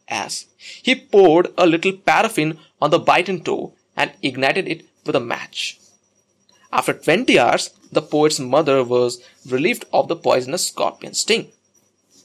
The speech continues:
As the poem is all about the sting of the scorpion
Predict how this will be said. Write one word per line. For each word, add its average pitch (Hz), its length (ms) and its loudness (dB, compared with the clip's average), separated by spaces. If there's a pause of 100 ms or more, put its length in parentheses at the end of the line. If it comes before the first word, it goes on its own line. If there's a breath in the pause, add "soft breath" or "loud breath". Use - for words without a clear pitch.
(120)
As 165 400 0
the 214 120 -4
poem 185 300 0
is 185 120 -6
all 202 320 2
about 160 400 4
the 127 100 -4
sting 156 300 -4
of 120 80 -4
the - 80 -12
scorpion 156 680 -2